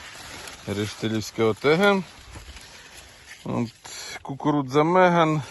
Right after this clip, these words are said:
Тут у нас п'ятдесят п'ять, п'ятдесят сім тисяч посіяно. Ну, що хочу сказати вам, друзі. От, е,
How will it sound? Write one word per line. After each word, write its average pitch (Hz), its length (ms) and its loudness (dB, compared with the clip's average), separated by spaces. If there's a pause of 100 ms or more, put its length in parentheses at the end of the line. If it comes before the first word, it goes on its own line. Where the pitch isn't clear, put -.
Тут 147 200 0
у 143 60 2
нас 131 540 2 (640)
п'ятдесят 131 560 4 (200)
п'ять, 135 480 4 (1300)
п'ятдесят 123 640 4 (1300)
сім 127 380 2
тисяч 175 680 2 (720)
посіяно. 131 800 4 (1300)
Ну, 156 160 -2
що 147 220 -2
хочу 123 300 -2
сказати 104 520 0
вам, 92 220 -4
друзі. 87 340 -8 (1080)
От, 98 300 -4 (500)
е, 107 840 4